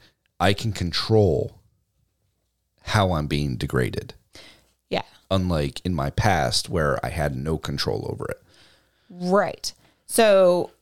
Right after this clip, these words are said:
Speaker 2: it, it definitely can stem very deeply. Um, so, okay, so I have an example of kind of where you're going with that
Speaker 1: Mm-hmm.
Speaker 2: as far as it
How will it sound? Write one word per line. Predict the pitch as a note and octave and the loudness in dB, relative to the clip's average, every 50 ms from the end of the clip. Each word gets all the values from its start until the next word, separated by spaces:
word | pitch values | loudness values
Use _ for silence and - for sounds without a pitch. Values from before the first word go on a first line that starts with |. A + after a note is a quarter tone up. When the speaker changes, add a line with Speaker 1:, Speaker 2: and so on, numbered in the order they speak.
| _ - | _ 2
Speaker 2:
it, | A3+ B3+ B3 - - | 2 2 2 2 0
it | C4 C4 G#3 | 0 2 4
definitely | B3 B3 C#4+ - F#4 F#4+ F#4 E4 C4+ | 4 2 2 2 -2 -4 -2 -2 -2
can | - - G#3+ G3 | 0 -2 -2 -2
stem | F#3 - - - F#3 F3 F3 F3 E3+ E3+ E3+ - - | -2 -4 -2 0 0 0 0 -2 -4 -6 -6 -8 -12
very | - E3 D#3+ F#3 F#3+ F#3+ G3 G3 | -8 -2 2 2 4 4 2 0
deeply. | F3 D#3+ - F3 E3+ E3 - - G3+ G#3 A3+ A3+ A#3+ C4 C4 - _ _ _ _ | -2 -4 -6 -6 -6 -6 -4 -2 -2 0 0 0 0 -2 -2 -6 _ _ _ _
Um, | - F#3 F3 E3 D#3+ D#3+ D#3 D#3+ D#3 D3 E3+ D#3+ - _ _ _ _ _ _ _ _ _ | 0 0 0 0 0 -2 -4 -6 -8 -8 -10 -12 -14 _ _ _ _ _ _ _ _ _
so, | - - - A3 G3+ F#3+ F#3 F3+ F3+ E3+ - - _ _ _ _ _ - | -6 0 4 6 8 8 6 6 4 0 -2 -8 _ _ _ _ _ -6
okay, | F#3+ F#3 F3+ - - | -2 -2 -2 -2 -2
so | - F#3+ | -2 0
I | F#3+ | 2
have | G3+ G#3+ | 2 2
an | A#3+ A#3+ | 2 2
example | A3+ G3+ F3 - F3+ E3+ E3 - D#3 C#3 B2+ A#2+ - _ _ - | 0 0 -2 -2 -4 -4 -4 -2 -2 -2 -2 -2 -6 _ _ 2
of | - F3+ E3+ D#3+ E3+ E3+ - - - - _ - | 4 4 4 2 0 -4 -10 -14 -16 -16 _ -8
kind | - - G#3+ A3 | -4 -2 0 0
of | G#3+ G3+ | 0 0
where | G3 F#3+ | 0 0
you're | F3 F#3+ G3 | 0 -2 -4
going | F#3 - D#3 D3+ D#3 C#3+ - | -2 -2 0 0 0 -2 -4
with | - - - - | -4 -6 -4 -4
that | - - - - - | -2 -2 -2 -4 -6
Speaker 1:
Mm-hmm. | E2 F2+ F2+ F2+ E2 F#2 - | -8 -8 -6 -6 -6 -4 -2
Speaker 2:
as | - F3+ - | -2 -2 0
far | - F#3 F#3+ F3+ F3+ | 2 2 2 4 4
as | E3+ F3 E3+ | 2 2 0
it | E3 D#3 E3 D#3+ - - | 0 0 0 0 -2 -6